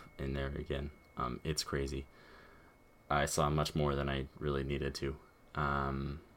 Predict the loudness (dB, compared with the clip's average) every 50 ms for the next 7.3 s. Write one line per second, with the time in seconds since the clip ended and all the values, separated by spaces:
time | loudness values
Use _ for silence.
0 | -2 2 4 4 4 4 2 0 0 0 2 2 2 2 0 0 2 2 2 2
1 | 0 -2 -8 -18 -20 -14 -2 4 6 8 10 10 10 8 6 6 6 6 8 10
2 | 10 10 10 10 8 8 10 10 10 10 10 8 4 4 4 4 4 4 6 6
3 | 6 6 4 4 2 -2 -8 -18 -20 -20 -20 -20 -20 -20 -20 -20 -20 -20 -20 -20
4 | -14 -8 -6 0 4 6 6 4 4 -2 -2 4 8 8 10 10 10 8 6 6
5 | 4 4 2 0 0 -2 -4 -4 -4 -4 -2 -2 -2 -2 -2 -4 -6 -8 -6 -6
6 | -4 0 0 0 2 2 2 2 2 2 0 -2 -2 -2 -2 0 2 2 2 4
7 | 2 2 2 0 -2